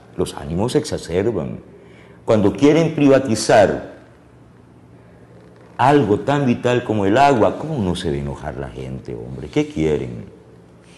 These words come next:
El agua es una necesidad vital,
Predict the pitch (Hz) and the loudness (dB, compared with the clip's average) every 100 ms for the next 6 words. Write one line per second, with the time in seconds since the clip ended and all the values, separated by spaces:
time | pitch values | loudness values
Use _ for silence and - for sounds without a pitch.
0 | - - - - - 113 123 175 139 101 | -20 -20 -20 -16 -4 2 4 4 4 4
1 | 113 107 107 104 107 92 90 - 76 78 | 4 4 2 -2 -2 -2 -2 -2 -2 -2
2 | 76 73 - 67 58 52 | -4 -8 -8 -6 -6 -10